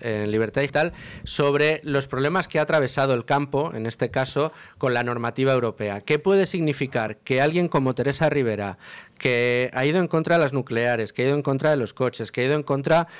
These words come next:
de, del campo, pidiendo además, eh, pues que llegue de nuevo la naturaleza y que se acaben con,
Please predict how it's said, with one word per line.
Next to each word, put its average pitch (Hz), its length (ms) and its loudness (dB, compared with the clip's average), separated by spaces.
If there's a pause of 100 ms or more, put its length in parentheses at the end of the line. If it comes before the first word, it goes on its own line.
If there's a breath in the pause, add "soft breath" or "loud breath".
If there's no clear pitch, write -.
(180 loud breath)
de, 123 460 0
del 120 340 -4
campo, 160 760 2
pidiendo 135 480 0
además, 151 640 0
eh, 113 400 -2
pues 107 200 -4
que 110 180 -2
llegue 139 320 2
de 143 80 0
nuevo 147 260 2
la 151 140 2
naturaleza 123 580 -2
y 175 40 -2
que 131 100 -4
se 117 140 -4
acaben 135 420 0
con, 110 540 -2